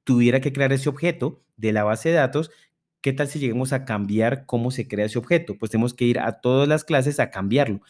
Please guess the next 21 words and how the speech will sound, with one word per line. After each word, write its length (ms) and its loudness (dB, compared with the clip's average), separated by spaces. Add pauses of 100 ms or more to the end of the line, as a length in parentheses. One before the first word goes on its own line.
(180)
Pues 120 -2
si 100 2
tenemos 320 2
un 100 0
sitio 260 0
centralizado 680 0
donde, 280 -2 (640)
donde 360 4
creamos 320 2
los 140 2
objetos, 560 0 (200)
pues 120 0
solo 200 4
lo 140 2
crea-, 280 2
lo 180 2
cambiamos 500 0
ahí. 240 2 (280)
Y 340 2
se 160 -2
inyecta 880 0